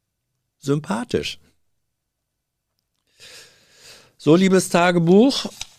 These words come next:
das war's für heute.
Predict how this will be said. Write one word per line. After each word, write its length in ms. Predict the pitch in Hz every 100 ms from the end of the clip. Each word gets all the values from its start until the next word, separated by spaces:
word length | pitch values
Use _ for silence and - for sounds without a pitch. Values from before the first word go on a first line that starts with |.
| _ - - - - - - - - - - _ _ _ _ _ _ _ _ _ _ _ _ _ _
das 540 | - 117 123 - - - -
war's 640 | 110 107 110 - - - _ _ _ _ _ _ _ _ _ _ _
für 560 | _ - 104 82 82 -
heute. 460 | 101 113 160 202